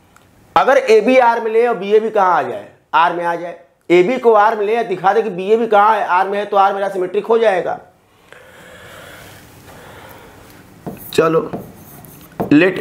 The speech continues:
A B belongs to R, since A B कहाँ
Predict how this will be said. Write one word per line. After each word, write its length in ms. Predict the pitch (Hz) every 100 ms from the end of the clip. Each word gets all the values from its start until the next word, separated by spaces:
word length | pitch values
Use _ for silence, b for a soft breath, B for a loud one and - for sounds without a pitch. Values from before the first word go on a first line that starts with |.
| -
A 120 | 185 196
B 180 | 202 247
belongs 440 | 226 202 185 180 -
to 160 | 160 117
R, 180 | 85 - - _ - - _ _ - - - - - - - - - - - - - - - - - - - - - - - - - - - - - - - - - - -
since 520 | - 214 214 240 254 - - - - - - - - - - - - - - - - - - B B B - 147 143
A 100 | 170 196 185
B 140 | 247 247
कहाँ 260 | 208 214